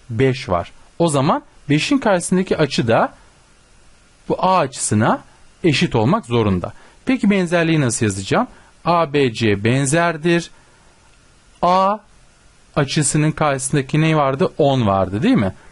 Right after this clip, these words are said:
Onla orantılı ne var? Beş var. O zaman D'yi yazıyorum. Aynı şekilde B'nin karşısındaki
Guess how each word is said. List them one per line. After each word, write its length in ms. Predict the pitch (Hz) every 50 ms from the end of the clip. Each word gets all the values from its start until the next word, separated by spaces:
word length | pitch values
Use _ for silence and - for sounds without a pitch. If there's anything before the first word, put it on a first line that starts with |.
| - - - _ _ - - _ _ _ _ - _ - -
Onla 280 | - 165 185 196 208 202
orantılı 480 | 190 185 185 185 180 175 - 202 202
ne 140 | 214 214 202
var? 180 | 190 214 262 262 - - -
Beş 380 | 120 135 135 127 131 - -
var. 60 | 104
O 120 | 101 117 123
zaman 340 | 113 120 123 147 156 131 107
D'yi 240 | 107 104 104 101
yazıyorum. 480 | 98 95 92 87 92 92 92 - 98 98 - - - _ _ _ _ _ - - - - - - - - - - - - - - - - - - - - -
Aynı 260 | 180 220 247 233 202
şekilde 540 | - - 139 127 - 110 98 90 95 92 92 - - _ _ _ - _ _ _ _ _ _ _ - _ - - - - - - - - 143
B'nin 420 | 131 160 170 180 196 208 233 247
karşısındaki 800 | 233 - 208 185 170 151 - - 170 156 143 135 - - 95 92